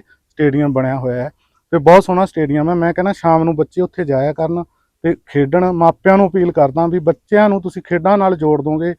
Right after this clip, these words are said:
ਤਾਂ ਉਹ ਆਪਣੇ ਸੱਭਿਆਚਾਰ, ਆਪਣੇ ਵਿਰਸੇ ਨਾਲ ਤੇ ਨਸ਼ਿਆਂ ਤੋਂ ਦੂਰ ਹੋ ਜਾਣਗੇ। ਮੇਰੀ ਪਿੰਡ ਵਾਸੀਆਂ ਨੂੰ ਇਹ ਅਪੀਲ ਹੈ ਵੀ ਵੱਧ ਤੋਂ ਵੱਧ ਬੱਚਿਆਂ ਨੂੰ ਗਰਾਊਂਡ ਨਾਲ ਜੋੜੋ।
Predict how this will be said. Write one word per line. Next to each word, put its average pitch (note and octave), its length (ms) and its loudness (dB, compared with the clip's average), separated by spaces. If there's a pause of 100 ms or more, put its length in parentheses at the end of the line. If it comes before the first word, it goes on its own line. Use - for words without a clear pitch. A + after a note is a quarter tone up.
(320)
ਤਾਂ E3 140 4
ਉਹ E3+ 140 4
ਆਪਣੇ E3+ 240 2
ਸੱਭਿਆਚਾਰ, E3+ 640 0
ਆਪਣੇ E3 280 -4
ਵਿਰਸੇ D#3 400 -6
ਨਾਲ D#3+ 200 -2 (280)
ਤੇ E3+ 100 0
ਨਸ਼ਿਆਂ D#3+ 320 0
ਤੋਂ D#3 120 -2
ਦੂਰ C#3 240 -2
ਹੋ B2+ 100 -4
ਜਾਣਗੇ। D3+ 320 -6
ਮੇਰੀ E3 240 -6
ਪਿੰਡ E3 280 -2
ਵਾਸੀਆਂ D#3+ 340 0
ਨੂੰ D#3+ 100 -2
ਇਹ E3 140 -2
ਅਪੀਲ D#3 280 -6
ਹੈ D3+ 80 -2
ਵੀ E3+ 160 -6 (420)
ਵੱਧ E3 120 4
ਤੋਂ G#3 180 4
ਵੱਧ F#3 160 6
ਬੱਚਿਆਂ E3+ 340 -2
ਨੂੰ F3+ 120 -4
ਗਰਾਊਂਡ D3+ 260 2
ਨਾਲ C#3 200 0
ਜੋੜੋ। G2+ 300 -6